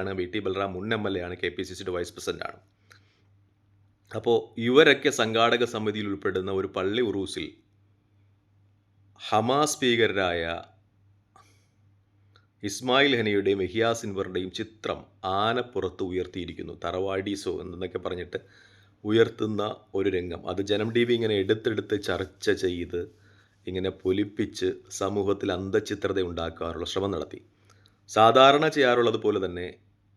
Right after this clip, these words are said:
അവരിട്ട് കൊടുക്കുന്ന എച്ചിൽ കഷ്ണങ്ങൾ ഏറ്റുവാങ്ങി സമൂഹത്തിൽ വിഷമമിപ്പിക്കുവാൻ ശ്രമിക്കുന്ന ചില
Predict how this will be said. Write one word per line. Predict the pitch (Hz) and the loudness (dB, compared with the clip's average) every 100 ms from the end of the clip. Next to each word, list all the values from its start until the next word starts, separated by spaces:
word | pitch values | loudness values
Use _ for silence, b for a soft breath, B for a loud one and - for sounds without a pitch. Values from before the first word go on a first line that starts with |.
| _ _ _ _ | _ _ _ _
അവരിട്ട് | 98 104 120 131 127 | 0 4 4 4 0
കൊടുക്കുന്ന | 117 107 107 101 | 0 0 -2 -2
എച്ചിൽ | - 113 110 | -2 -4 -4
കഷ്ണങ്ങൾ | 107 - 104 101 95 | -6 -6 -4 -2 -2
ഏറ്റുവാങ്ങി | 95 104 101 98 104 147 b b b _ | -2 -2 -2 -2 -6 -10 b b b _
സമൂഹത്തിൽ | - 107 110 110 120 120 117 110 - _ - | -6 -2 -2 0 -2 -2 -4 -8 -14 _ -6
വിഷമമിപ്പിക്കുവാൻ | 104 - 135 123 117 107 110 104 101 | -2 0 0 0 -2 -6 -2 -2 -2
ശ്രമിക്കുന്ന | 107 95 98 98 98 | -4 -4 -4 -6 -2
ചില | 98 | -2